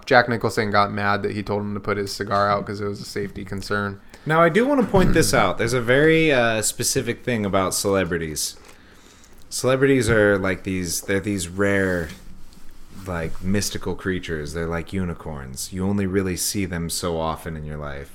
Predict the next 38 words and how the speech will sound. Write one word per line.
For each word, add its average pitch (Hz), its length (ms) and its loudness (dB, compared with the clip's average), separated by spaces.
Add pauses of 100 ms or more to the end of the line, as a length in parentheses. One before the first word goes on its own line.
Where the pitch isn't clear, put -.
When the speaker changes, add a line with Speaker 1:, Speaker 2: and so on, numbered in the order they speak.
(100)
Speaker 1:
Mm-hmm. 113 360 -6 (100)
Speaker 2:
And 98 160 -6
you 107 100 0
only 160 200 2
really 135 320 4
see 202 240 0
them 104 400 0 (380)
in 135 160 -2
certain 101 420 0
situations. 95 1000 -4 (100)
Speaker 1:
Right. 104 460 0
Speaker 2:
You 131 100 -2
don't 226 280 6
really 170 320 8
know 127 580 2 (140)
what's 113 260 4
going 107 260 2
on 98 240 2
with 90 140 -2
a 92 60 -10
person 90 380 -2
at 85 120 -6
a, 87 220 -6
at 95 80 -4
a - 20 -2
given 85 320 -4
time. 98 300 -2
And 113 80 0
also, 190 320 2
these 156 200 4
are 165 60 2
people 127 360 -2
who 113 120 2
have 101 240 0
been 117 220 0
pampered 113 580 -2 (240)
a 92 60 -10
lot. 76 340 -6